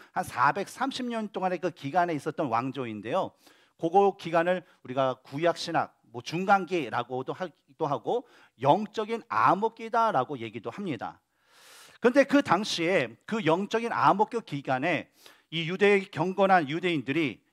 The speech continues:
유대인들 중에 제사장 하스모니아 마타디아스라는 사람을 시작으로 그의 아들들인 유다 마카비, 요나단 마카비, 시몬 마카비가 뒤를 이어가면서 이 독립운동을 이렇게 하게 돼요. 독립운동을 하여서 세웠던 그 왕조가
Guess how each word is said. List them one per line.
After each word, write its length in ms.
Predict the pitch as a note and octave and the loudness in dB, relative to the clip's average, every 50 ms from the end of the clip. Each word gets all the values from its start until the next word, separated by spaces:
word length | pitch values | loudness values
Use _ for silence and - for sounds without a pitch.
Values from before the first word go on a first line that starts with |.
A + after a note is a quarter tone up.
| _ C#3 | _ -8
유대인들 500 | D#3+ F3+ G3+ F#3+ G3 G3 F3 F#3 F3+ D3+ | -4 0 2 2 2 2 2 0 0 0
중에 300 | D#3 C#3 C3 C3+ F3 E3+ | -2 -2 -2 -2 -4 -4
제사장 500 | - D#3+ D3+ - E3+ D3+ D#3 D#3+ D#3+ D#3+ - - _ | -2 -2 -2 0 -2 -2 0 -2 -2 -4 -8 -14 _
하스모니아 760 | - - A3+ A3 - B3+ A#3 A#3 A3+ G3+ G3 F#3+ F3+ F3+ E3 | -2 -2 -2 -2 -2 -4 -4 -4 -4 -2 0 2 4 4 4
마타디아스라는 1300 | C#3 C3 D3 - - F#3 F3+ F3 - D3 E3+ F3 E3+ - - - F#3+ F3+ D#3+ C3 C3 C3+ C#3+ D3+ D3+ D3+ | 4 2 0 2 2 0 0 0 0 0 0 0 0 -2 -4 -4 -2 0 0 2 2 0 0 0 -2 -4
사람을 380 | C#3+ - C#3+ C3+ C#3 C3+ C#3 C3+ | -2 -2 -2 0 0 0 -2 -4
시작으로 500 | - - - C#3+ B2+ A#2 D3+ D#3 A#2 - _ _ - - _ _ | -4 -4 -4 -4 -2 0 0 -2 -2 -4 _ _ -20 -20 _ _
그의 260 | - - D#3 F3 F3+ E3+ | -8 -4 0 0 2 0
아들들인 760 | - A2+ A#2 C3+ D3 D#3 F#3 F#3 E3 C#3 C#3+ C3+ D3+ G3 G#3+ - _ _ _ - | 0 0 2 2 2 2 0 -4 -4 -2 -4 -4 -4 -4 -8 -10 _ _ _ -14
유다 440 | C3 C3+ C#3 - D3+ C#3+ C#3 C3 A#2 | -12 -8 -2 0 2 4 4 4 2
마카비, 680 | A2 A#2+ B2+ - - - F#3+ E3+ C3+ A#2+ A2 F#2+ E2+ _ _ | 0 0 -2 -2 2 4 4 4 4 2 -6 -10 -12 _ _
요나단 460 | A2+ B2+ D3 D#3 D#3 D#3 D#3 D3+ D3+ C#3 | -6 -2 0 0 0 2 2 2 0 2
마카비, 680 | B2 B2 C3+ G3 - - E3+ C#3 B2 B2+ A#2 G#2+ - - - _ - | 2 0 0 0 2 0 0 0 0 -4 -10 -12 -14 -18 -20 _ -10
시몬 400 | - - F#3 F3+ F3+ F3 E3 B2+ | -8 -6 -4 -2 -2 -2 0 0
마카비가 500 | B2 B2 B2+ - F#3 D3+ C#3+ C#3 D#3 D3+ | 0 0 0 0 -2 -2 -2 -2 -4 -4
뒤를 340 | - - D3 D#3 D#3 E3 C#3 | -4 -4 -4 -2 -2 -2 -4
이어가면서 960 | A#2+ B2+ D3 F3+ G#3 G#3+ G3+ F#3 E3 D#3+ D3 C3 A#2+ - - F#3 E3 - - _ _ - - _ _ _ _ | -6 -8 -4 0 2 2 4 4 2 2 0 -2 -2 0 0 2 2 0 -2 _ _ -20 -20 _ _ _ _
이 160 | D#3 D#3+ D#3+ | -6 -6 -6
독립운동을 840 | - - E3 G#3 A#3+ B3 B3+ G#3 F3+ G3+ G#3+ G3 G3 F#3 F3 E3+ E3 | -4 -2 -2 2 2 2 2 2 0 -2 0 2 2 4 4 2 2
이렇게 180 | B2+ B2 - | 0 -4 -8
하게 240 | C3+ - - F#3+ E3+ | -10 -10 -6 -6 -4
돼요. 160 | B2+ A#2+ G2+ F#2 | -4 -4 -6 -6
독립운동을 720 | - D#3 F#3+ G3+ A3+ A3 G3 G3+ G3+ F#3+ G#3 G3 G3 F3 | -4 -4 -4 -2 -2 -4 -4 -4 -2 -2 0 0 0 0
하여서 380 | F3 D#3 D3+ C#3 - - F#3 | 0 0 0 -2 -2 -2 -4
세웠던 480 | - - A3+ A#3 A3+ - - G#3+ G3+ D#3+ | -4 0 2 2 2 0 0 -4 -4 -2
그 100 | - F#3 | -2 -2
왕조가 600 | C#3 B2 B2+ C3+ D3 C3+ C3 A#2 A2 E3 G#3+ B3+ | 0 2 0 0 0 -4 -6 -2 0 2 0 0